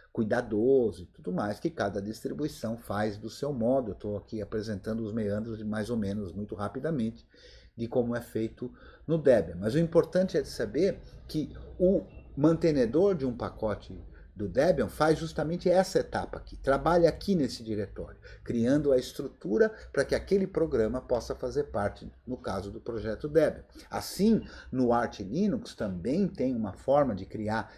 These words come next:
essa receitinha de bolo, que é diferente, que tem características diferentes, mas é comum no fato de ter uma receitinha de bolo. Assim também, os Fedora, Red Hat, et cetera, têm a sua, eh, eh, forma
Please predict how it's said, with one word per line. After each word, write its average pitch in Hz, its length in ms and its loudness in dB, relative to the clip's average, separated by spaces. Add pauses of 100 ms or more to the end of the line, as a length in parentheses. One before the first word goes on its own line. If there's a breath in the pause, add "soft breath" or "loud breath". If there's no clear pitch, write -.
(140 loud breath)
essa 101 300 -6
receitinha 104 720 -4
de 123 140 -6
bolo, 165 360 4
que - 120 -10
é 82 60 -8
diferente, 156 680 2
que - 120 -20
tem 87 140 -12
características 131 840 -2
diferentes, 175 560 2 (260 loud breath)
mas 151 240 0
é 165 60 8
comum 160 520 8
no 135 100 0
fato 131 360 -2
de 131 120 -10
ter 123 200 -2
uma 117 140 -6
receitinha 98 640 -8
de 90 120 -10
bolo. 82 340 -12 (320 loud breath)
Assim 123 300 -4
também, 117 440 0 (380 loud breath)
os 107 260 -6
Fedora, 110 760 4
Red 92 420 -6
Hat, 117 460 -2
et 90 100 -12
cetera, 113 460 -4
têm 107 240 -8
a - 20 -10
sua, 104 380 -6 (480 loud breath)
eh, 101 180 -8
eh, 101 180 -6 (360 loud breath)
forma 139 540 4